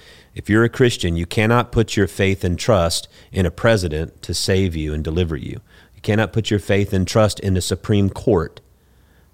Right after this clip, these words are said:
to save you or deliver you. You cannot put your trust in Congress or, or anyone else. You do the best. You do your civic duty, right? I think that's important. As Americans, you do your civic duty, but you have to be able to separate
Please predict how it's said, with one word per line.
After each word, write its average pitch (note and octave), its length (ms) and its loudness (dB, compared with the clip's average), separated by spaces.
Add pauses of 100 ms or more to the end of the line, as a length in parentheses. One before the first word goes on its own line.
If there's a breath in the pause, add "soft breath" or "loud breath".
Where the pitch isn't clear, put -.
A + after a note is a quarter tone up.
(120)
to F#2+ 100 -4
save G2 380 2
you F2 140 0
or D#2+ 80 0
deliver E2+ 360 0
you. C#2 140 -8
You C#2 60 -12
cannot G#2+ 300 0
put A2 260 -2
your G#2+ 240 2 (280 loud breath)
trust A2+ 500 0
in F2 340 0
Congress G2 760 0
or, F2 260 -2
or F2+ 180 -2
anyone F#2+ 380 0
else. - 440 -4 (600 soft breath)
You E2 240 0
do G#2 220 4
the B2 100 2
best. A2 360 2
You F#2 60 0
do E2+ 140 -2
your G#2+ 140 4
civic B2+ 380 -2
duty, F2 340 0 (420)
right? E2 320 -2
I D2+ 60 -10
think E2 200 -4
that's G2+ 220 -2
important. B2 540 0 (380 loud breath)
As F2 120 -2
Americans, G2+ 580 2
you F2 80 -2
do E2 120 -4
your G2+ 140 2
civic G#2+ 320 0
duty, B2 200 4
but E2+ 220 -4
you F2+ 80 -2
have F#2+ 180 0
to - 80 -10
be G2 120 0
able F2 180 0
to D#2 80 -4
separate F#2 720 0